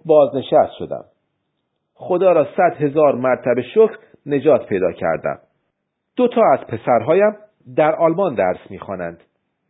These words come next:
سه تا از دخترهایم ازدواج کردند. یک پسرم زن گرفته و به دنبال بخت و اقبال خودش رفته. خانوم هم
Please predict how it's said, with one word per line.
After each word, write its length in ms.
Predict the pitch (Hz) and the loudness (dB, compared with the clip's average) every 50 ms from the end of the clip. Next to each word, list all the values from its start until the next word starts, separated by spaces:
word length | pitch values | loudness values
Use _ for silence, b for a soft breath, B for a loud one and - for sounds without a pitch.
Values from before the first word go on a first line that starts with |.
| _ _ _ _ - | _ _ _ _ -2
سه 100 | 196 - | -2 0
تا 140 | - 170 | 2 2
از 180 | 131 113 107 98 - | 2 2 0 0 -2
دخترهایم 640 | - 113 - - 123 117 113 120 135 135 120 101 - - - | -4 -6 -4 -2 -2 -2 0 0 0 0 0 -2 -4 -4 -4
ازدواج 480 | 117 107 - - 127 117 120 104 - | -4 -2 0 0 0 2 2 2 0
کردند. 640 | - - - 95 78 73 67 - 62 62 64 - _ _ _ _ _ _ _ _ _ _ _ _ _ _ _ _ - | -2 -6 -6 -4 -4 -4 -6 -8 -10 -12 -12 -16 _ _ _ _ _ _ _ _ _ _ _ _ _ _ _ _ -4
یک 200 | 302 320 339 - | -2 -2 0 0
پسرم 460 | - 165 - 196 190 196 196 185 160 151 | -2 -2 0 2 2 2 2 0 0 0
زن 240 | 190 165 135 110 | -2 -2 -2 -2
گرفته 500 | 87 90 87 87 80 - - 95 82 78 - _ _ _ _ _ _ - | -4 -4 -2 -2 -4 -6 -6 -6 -6 -6 -8 _ _ _ _ _ _ -2
و 100 | 170 180 | 0 2
به 80 | 190 190 | 2 2
دنبال 500 | 160 190 185 185 190 190 170 156 - 113 | 2 2 0 2 2 2 2 2 0 0
بخت 260 | 135 135 131 - - | 0 0 0 -2 -2
و 20 | - | -2
اقبال 380 | 120 120 - 135 131 120 113 | -2 -2 -2 -2 -2 -2 -2
خودش 420 | 107 - 131 110 101 85 - - 95 | -4 -4 -4 -4 -4 -4 -6 -6 -6
رفته. 380 | 85 78 - - 87 80 78 _ _ _ _ _ _ _ _ _ _ _ _ | -6 -6 -8 -10 -12 -12 -12 _ _ _ _ _ _ _ _ _ _ _ _
خانوم 480 | - - - 208 185 160 151 156 151 | -16 -4 0 0 2 2 2 0 -2
هم 280 | 131 - 147 143 139 | -2 -2 -4 -4 -4